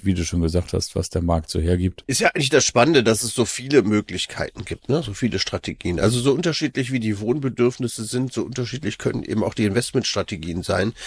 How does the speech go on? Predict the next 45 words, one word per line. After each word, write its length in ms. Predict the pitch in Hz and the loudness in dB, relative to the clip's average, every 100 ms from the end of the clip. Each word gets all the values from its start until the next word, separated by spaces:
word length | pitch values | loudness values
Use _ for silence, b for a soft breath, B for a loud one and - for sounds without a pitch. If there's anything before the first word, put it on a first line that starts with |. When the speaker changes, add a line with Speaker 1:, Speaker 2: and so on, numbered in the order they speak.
| B B - | B B -2
Speaker 2:
Das 160 | - | 2
kann 160 | 131 120 | 2 2
alles 260 | 131 123 | 0 -2
passen. 400 | - 123 - 160 | 0 -2 0 0
Man 120 | 123 117 | 2 2
muss 200 | 131 139 | 2 2
halt 140 | 127 | 0
für 140 | 123 | -2
sich 180 | 107 120 | -4 -6
die 100 | - | -8
passende 380 | - 110 - 113 | -6 -4 0 0
Nische 320 | 104 113 107 | 0 -2 -4
finden. 400 | - 90 - - _ | -2 -4 -6 -16 _
Speaker 1:
Genau. 220 | - 104 - | 2 2 6
Aber 240 | 113 139 | 6 8
in 140 | 147 | 8
diese, 260 | 143 160 143 | 8 6 8
an 80 | 139 | 8
dieser 220 | 139 143 | 8 6
Stelle 340 | - 135 135 | 8 8 8
wünsche 300 | 123 143 - | 8 6 4
ich 160 | - 120 | 4 4
unserem 260 | 117 113 107 | 6 6 8
Hörer 300 | 113 107 104 | 8 6 6
sehr 160 | 101 | 6
viel 160 | - 107 | 4 2
Erfolg 380 | 90 104 110 101 | 2 4 4 4
mit 100 | 98 | 4
dieser 220 | 98 95 | 6 4
Strategie. 480 | - 95 95 98 95 | 4 2 2 0 0
Ich 100 | - | 0
glaube 300 | 92 90 90 | 2 4 2
schon, 240 | 92 90 | 0 2
dass 160 | 90 - | 0 -2
das 120 | 87 | -6
funktioniert. 640 | - 85 - 87 85 - - | -2 -4 -2 0 0 -4 0
Wie 380 | 107 160 226 - | 6 8 8 8
ist 400 | 165 180 - - | 8 8 4 0
deine 400 | 113 127 165 170 | 4 6 8 6
Wahrnehmung, 420 | 127 120 110 113 | 8 8 8 8
das 120 | 113 | 6
geht 160 | - 131 | 4 4
an 140 | 131 | 6
dich, 120 | 120 107 | 6 6
Michael, 680 | 104 107 98 104 117 135 | 4 6 6 6 4 2